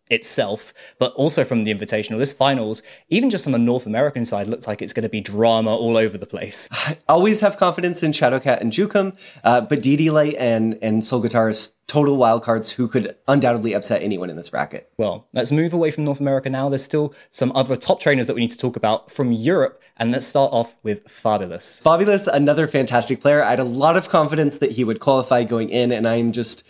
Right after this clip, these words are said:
Speaker 2: so pleased that he was one of those players who came out of the regional qualifiers, making it into these finals. He has,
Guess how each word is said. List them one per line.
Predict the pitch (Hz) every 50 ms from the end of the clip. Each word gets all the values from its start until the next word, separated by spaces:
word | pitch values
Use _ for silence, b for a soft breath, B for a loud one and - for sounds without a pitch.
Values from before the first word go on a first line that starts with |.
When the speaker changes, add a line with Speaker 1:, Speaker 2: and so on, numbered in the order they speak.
| b b b b b -
Speaker 2:
so | - - - 175 170 180
pleased | 185 170 - - 147 139 131 123 117 - 101
that | 117 117 117
he | - 131 127
was | 117 113 120 123 127 117 -
one | 117 117 117
of | 110
those | 107 107 107 -
players | - 107 101 98 -
who | 117
came | 110 - - - 120 117
out | 113 107
of | 110 95
the | 104
regional | 101 107 95 - 107 104 101
qualifiers, | 98 - 98 98 98 - - 92 90 101 101 - -
making | 117 117 117 135 151 151 151 147 147
it | 135 123
into | - 127 123 113 -
these | 107 113 110 107 -
finals. | - - 104 110 104 101 98 98 - - - _
He | - - 151 160 175
has, | 180 196 175 165 151 131 - -